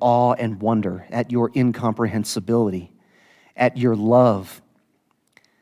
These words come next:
at your mercy and grace, and at the great sacrifice of Jesus himself. Lord, would you comfort us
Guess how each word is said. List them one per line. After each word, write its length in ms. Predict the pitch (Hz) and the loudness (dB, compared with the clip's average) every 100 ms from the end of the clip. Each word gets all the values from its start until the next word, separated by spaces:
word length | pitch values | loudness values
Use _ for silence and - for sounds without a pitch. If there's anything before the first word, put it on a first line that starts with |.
| _ _ _ _ | _ _ _ _
at 160 | 117 127 | -2 0
your 120 | 117 | 0
mercy 540 | 110 117 131 - 107 | 2 4 2 2 -2
and 120 | 104 101 | -2 -2
grace, 580 | 110 107 90 - - - | 0 0 -2 -6 -12 -6
and 140 | 117 | -2
at 120 | 120 | 0
the 80 | 123 | -2
great 320 | 117 127 120 | 0 2 2
sacrifice 1120 | - - - 139 - 107 - 90 90 - - - _ _ _ - | -2 -2 2 2 0 -4 -2 -4 -4 -10 -14 -18 _ _ _ -14
of 140 | 92 | -12
Jesus 420 | 87 113 110 110 | -2 0 0 -4
himself. 640 | - 104 - 95 82 - - _ _ _ _ _ _ _ _ _ _ _ _ _ _ - | -4 -6 -4 -8 -10 -14 -20 _ _ _ _ _ _ _ _ _ _ _ _ _ _ 0
Lord, 220 | 139 120 | 2 4
would 180 | 131 127 | 2 4
you 300 | 131 127 147 - - _ _ _ _ | 4 6 2 -6 -20 _ _ _ _
comfort 520 | - - 156 151 135 | -8 0 0 2 0
us 400 | 101 90 - - | 0 -4 -10 -14